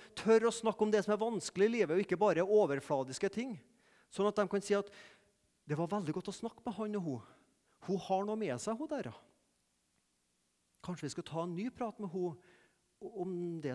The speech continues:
som er litt tøft i livet.» Vær en smittsom kristen. Start med barna dine. Smitt barna dine med Jesus-tro. Familien din.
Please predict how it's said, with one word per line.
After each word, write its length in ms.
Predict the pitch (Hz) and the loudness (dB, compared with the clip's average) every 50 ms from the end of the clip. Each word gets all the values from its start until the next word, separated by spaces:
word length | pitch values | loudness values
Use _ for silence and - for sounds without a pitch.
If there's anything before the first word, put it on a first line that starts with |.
| 123 | -6
som 120 | - 156 143 | -8 -8 -8
er 140 | 135 117 | -8 -8
litt 100 | 123 - | -8 -8
tøft 240 | - 131 - - - | -10 -10 -10 -10 -8
i 80 | 139 123 | -8 -8
livet.» 320 | 123 123 117 127 127 127 - _ _ _ _ _ _ _ _ _ _ _ _ _ _ _ _ _ _ _ _ _ _ _ _ _ _ _ _ _ _ _ _ _ _ _ _ _ _ | -8 -8 -10 -14 -18 -20 -20 _ _ _ _ _ _ _ _ _ _ _ _ _ _ _ _ _ _ _ _ _ _ _ _ _ _ _ _ _ _ _ _ _ _ _ _ _ _
Vær 240 | 123 131 156 196 208 | -8 -6 -4 -4 -4
en 80 | 208 | -6
smittsom 460 | 202 - - 226 220 - - - 180 202 | -8 -8 -10 -10 -10 -10 -8 -8 -8 -8
kristen. 320 | 190 240 220 - - 302 220 - _ _ _ _ _ _ _ _ _ _ _ - - 113 - _ _ _ _ _ _ _ _ _ _ _ _ _ _ _ _ _ _ _ _ _ _ _ _ _ _ _ _ _ _ _ _ _ _ _ _ _ _ _ _ _ _ _ _ _ _ _ _ _ _ _ _ | -8 -8 -8 -10 -12 -14 -16 -20 _ _ _ _ _ _ _ _ _ _ _ -18 -18 -18 -18 _ _ _ _ _ _ _ _ _ _ _ _ _ _ _ _ _ _ _ _ _ _ _ _ _ _ _ _ _ _ _ _ _ _ _ _ _ _ _ _ _ _ _ _ _ _ _ _ _ _ _ _
Start 480 | - - - - - 170 196 226 226 - | -14 -12 -6 0 2 4 4 4 2 0
med 120 | 226 226 202 | 0 2 2
barna 260 | 233 180 143 135 139 | 2 2 2 0 0
dine. 280 | 135 202 285 320 - - - _ _ _ _ _ _ _ _ _ _ _ _ | 0 -2 -2 -4 -6 -14 -18 _ _ _ _ _ _ _ _ _ _ _ _
Smitt 300 | - - 185 220 214 - | -10 -6 -6 -6 -4 -4
barna 240 | - 220 202 156 143 151 156 | -4 -4 -4 -4 -4 -6 -6
dine 220 | 202 240 240 202 151 127 | -8 -8 -8 -10 -12 -12
med 220 | 151 160 185 196 - | -12 -10 -10 -8 -8
Jesus-tro. 480 | 196 156 123 - 151 143 - - 247 262 220 _ _ _ _ _ _ _ _ _ _ _ _ _ _ _ _ _ _ _ _ _ _ _ _ _ _ _ _ _ _ _ _ | -8 -10 -10 -10 -14 -14 -12 -12 -14 -14 -16 _ _ _ _ _ _ _ _ _ _ _ _ _ _ _ _ _ _ _ _ _ _ _ _ _ _ _ _ _ _ _ _
Familien 540 | - - 180 185 180 147 127 117 117 117 120 | -8 -4 -4 -2 -2 -2 -4 -4 -6 -6 -6
din. 260 | 127 165 208 196 151 | -6 -8 -8 -10 -16